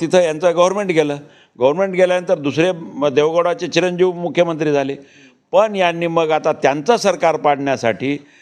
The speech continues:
या एव-, ज्या मंत्र्याचा राजीनामा घेतला मुख्यमंत्र्याचा, त्याला पुन्हा मुख्यमंत्री केलं. म्हणजे याचा अर्थ काय? म्हणजे काहीही करा पण सत्तेत या, हा याचाच झालं. आणि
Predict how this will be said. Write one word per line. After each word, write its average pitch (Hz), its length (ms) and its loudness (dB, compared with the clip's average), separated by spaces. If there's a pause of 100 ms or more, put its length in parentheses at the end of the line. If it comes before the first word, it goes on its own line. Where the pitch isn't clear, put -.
(140)
या 147 280 2
एव-, 143 300 -4
ज्या 143 280 2
मंत्र्याचा 139 580 0
राजीनामा 156 520 -2
घेतला 131 280 -2
मुख्यमंत्र्याचा, 120 720 -2
त्याला 196 260 0
पुन्हा 254 320 -2
मुख्यमंत्री 202 540 -2
केलं. 156 220 -2 (300)
म्हणजे 151 160 -2
याचा 196 220 0
अर्थ 202 180 -4
काय? 196 260 0 (100)
म्हणजे 180 180 -6
काहीही 180 380 0
करा 202 240 2
पण 247 300 -2 (300)
सत्तेत 196 420 0
या, 139 160 2 (260)
हा 220 160 2
याचाच 220 280 -4
झालं. 170 240 0
आणि 180 400 -4